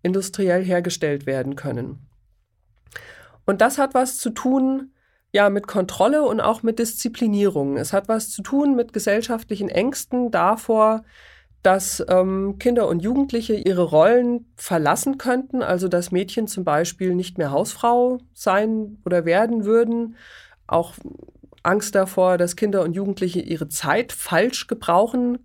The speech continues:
könnten, also mit Tätigkeiten, die gesellschaftlich nicht erwünscht waren.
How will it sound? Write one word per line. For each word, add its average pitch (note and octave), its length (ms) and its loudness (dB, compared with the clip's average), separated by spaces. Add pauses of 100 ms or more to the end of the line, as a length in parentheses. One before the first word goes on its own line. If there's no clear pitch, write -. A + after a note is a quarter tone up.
könnten, A#3+ 640 -2 (400)
also F3+ 280 0
mit F3+ 140 -2
Tätigkeiten, F#3+ 720 -2
die F3+ 120 -4
gesellschaftlich F3 720 -2
nicht F#3 240 -4
erwünscht F3+ 460 -4
waren. B3 500 2